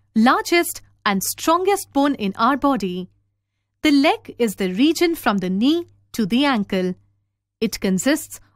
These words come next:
of two long bones known as shin bone and calf bone. Shin bone is longer than the calf bone. These bones connect to the femur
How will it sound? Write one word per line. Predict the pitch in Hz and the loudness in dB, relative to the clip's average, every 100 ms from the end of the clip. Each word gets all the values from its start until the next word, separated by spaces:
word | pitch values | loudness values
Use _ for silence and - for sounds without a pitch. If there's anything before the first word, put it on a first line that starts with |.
| - | -2
of | 302 - - | -2 -2 0
two | 359 440 | 2 4
long | 285 240 247 | 2 2 0
bones | 190 180 220 294 - _ _ 220 | -4 -4 -2 -4 -8 _ _ 2
known | 240 392 381 | 4 4 2
as | 302 311 - - _ | 2 0 -2 -16 _
shin | - - 370 440 254 | -6 0 0 0 -2
bone | 185 185 294 _ _ _ - | -2 -2 -6 _ _ _ 0
and | 392 - | 0 0
calf | 220 185 - | 0 0 -2
bone. | 285 240 185 180 185 _ _ _ _ _ _ _ | 0 0 0 -6 -12 _ _ _ _ _ _ _
Shin | - - 427 466 | -2 0 0 0
bone | 320 339 320 | 0 2 0
is | 214 190 - | -4 -6 -2
longer | 226 311 320 330 330 - - | 0 2 2 2 2 -6 0
than | 349 | 2
the | 403 | 0
calf | 415 202 190 - | -2 -2 -2 -2
bone. | 277 240 180 175 - _ _ _ _ _ - | 0 0 0 -6 -10 _ _ _ _ _ -4
These | 208 208 - | 0 0 0
bones | 269 320 320 - | 0 0 -2 -4
connect | 202 196 339 - | -2 0 0 0
to | 403 | 0
the | 392 | 0
femur | 381 - 247 226 233 | 0 0 0 2 0